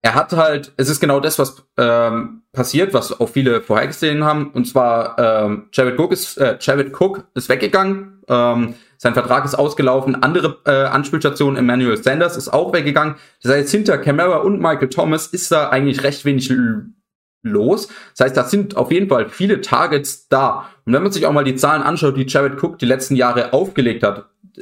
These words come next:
er hat jetzt zwei Jahre bei den, äh, Saints gespielt, hat einmal als Tight End sechs gefinisht und letztes Jahr als Tight End zwölf, da war weniger erfolgreich,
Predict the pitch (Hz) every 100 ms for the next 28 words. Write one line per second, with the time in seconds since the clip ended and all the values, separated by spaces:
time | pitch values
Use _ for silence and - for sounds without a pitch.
0 | - 113 127 131 - 120 135 135 139 123
1 | 117 123 147 151 143 143 131 123 120 -
2 | 127 131 131 - 151 170 175 117 - 143
3 | 165 147 139 135 139 - 139 135 110 -
4 | 143 - - 202 196 190 190 - 175 175
5 | 139 151 - - 135 127 131 127 117 -
6 | 151 - 127 113 139 165 160 - 143 143
7 | 139 131